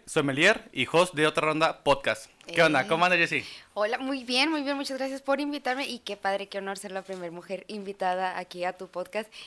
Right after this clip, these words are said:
Speaker 2: Qué chingón.
Speaker 1: Ya sé,
Speaker 2: Sí, sí, sí, sí.
Speaker 1: chingoncísimo.
Speaker 2: Ajá.
Speaker 1: Eh, bueno, para la gente que no te conozca, no sé si puedas, este, dar un poquito más de introducción de, de quién eres, a qué te dedicas, qué es lo que haces.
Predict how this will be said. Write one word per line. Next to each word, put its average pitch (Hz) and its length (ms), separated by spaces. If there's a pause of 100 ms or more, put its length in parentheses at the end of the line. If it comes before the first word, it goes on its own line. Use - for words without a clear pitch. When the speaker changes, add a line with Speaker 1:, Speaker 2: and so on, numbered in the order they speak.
(140)
Speaker 2:
Qué 165 140
chingón. 160 340 (320)
Speaker 1:
Ya 110 160
sé, 107 140
Speaker 2:
Sí, - 80
sí, - 40
sí, - 220
sí. 160 80
Speaker 1:
chingoncísimo. 131 600 (360)
Speaker 2:
Ajá. 160 240
Speaker 1:
Eh, 127 40
bueno, 151 200
para 151 140
la 143 100
gente 156 260
que 165 100
no 151 100
te 180 100
conozca, 151 380
no 165 100
sé 165 60
si 175 100
puedas, 156 440
este, 135 240
dar 127 120
un 147 80
poquito 147 280
más 151 80
de 156 60
introducción 135 420
de, 139 380
de 113 140
quién 139 220
eres, 147 240
a 135 60
qué 135 100
te 147 80
dedicas, 127 400
qué 127 60
es 117 40
lo 131 80
que 117 100
haces. 147 260